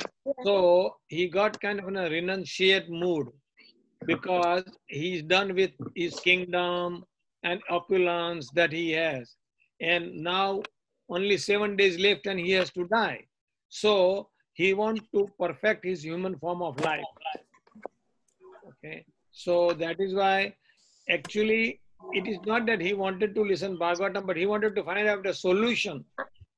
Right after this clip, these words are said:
Speaker 2: that a person who's going to die, what he should do, which is kind of a teaching or lesson for all of us also. He knew that he's going to die in seven days. We all don't know when we're gonna die,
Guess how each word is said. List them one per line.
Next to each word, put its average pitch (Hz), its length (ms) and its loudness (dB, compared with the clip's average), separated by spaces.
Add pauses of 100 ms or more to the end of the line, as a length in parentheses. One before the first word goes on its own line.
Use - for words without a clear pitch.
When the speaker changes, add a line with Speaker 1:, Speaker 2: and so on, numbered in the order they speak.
(160)
Speaker 2:
that 185 580 2 (300)
a 170 80 0
person 190 580 0
who's 190 180 -4
going 202 240 2
to 202 80 -6
die, 202 180 4
what 196 240 2
he 185 160 -2
should 175 340 -2
do, 190 300 2 (120)
which 180 220 -4
is 196 120 -6
kind 196 220 -4
of 185 80 -6
a 196 160 -6 (160)
teaching 208 380 0
or 196 100 0
lesson 185 480 -2 (300)
for 180 160 2
all 196 160 2
of 180 120 0
us 185 140 -4
also. 175 560 -2 (420)
He 208 220 4
knew 214 300 2
that 202 160 2
he's 190 200 -2
going 196 300 -2
to 196 100 -2
die 185 200 0
in 175 200 -4
seven 175 380 -4
days. 160 380 0 (680)
We 196 160 0
all 202 160 0
don't 196 260 -4
know 202 160 0
when 185 200 2
we're 196 160 4
gonna 180 220 0
die, 165 400 -6